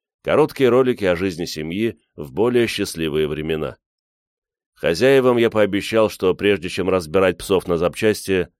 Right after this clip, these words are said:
устрою церемонию, чтобы они могли с ними попрощаться. В одном из них точно должна быть плата памяти, которую можно поставить Мочи.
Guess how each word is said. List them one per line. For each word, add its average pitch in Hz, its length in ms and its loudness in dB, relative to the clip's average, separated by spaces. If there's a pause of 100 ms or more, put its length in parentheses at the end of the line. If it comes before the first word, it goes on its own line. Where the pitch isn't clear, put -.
(160)
устрою 104 500 2
церемонию, 92 760 0 (120)
чтобы 98 320 -2
они 98 140 2
могли 95 320 0
с - 100 -8
ними 92 200 0
попрощаться. 82 760 -4 (880)
В 87 120 -4
одном 139 280 4
из 104 140 2
них 117 220 -2
точно 92 360 -2
должна 82 380 0
быть 92 220 -4
плата 87 340 -2
памяти, 76 640 -4 (340)
которую 98 380 2
можно 92 260 2
поставить 87 540 -2
Мочи. 82 380 -2